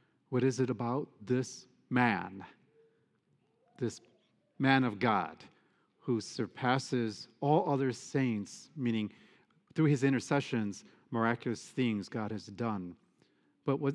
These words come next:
it's really important, of late, in the past couple years, there's been a lot of activity around, uh, his site, where his body is at. People of all denominations are coming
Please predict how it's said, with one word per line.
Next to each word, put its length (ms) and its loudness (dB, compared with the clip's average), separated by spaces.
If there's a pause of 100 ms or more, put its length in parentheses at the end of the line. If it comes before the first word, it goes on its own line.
(140)
it's 220 -8
really 200 4
important, 640 0 (800)
of 160 0
late, 360 4
in 100 0
the 80 0
past 340 -4
couple 300 -6
years, 440 0
there's 220 -2
been 220 -4
a 60 -4
lot 180 0
of 80 -4
activity 640 -4 (380)
around, 640 -2 (360)
uh, 260 -4
his 340 -4
site, 600 -6
where 240 -4
his 140 -6
body 420 -2
is 160 -8
at. 240 -8 (1040)
People 440 -2 (420)
of 140 0
all 220 4
denominations 1080 2
are 160 -4
coming 640 -2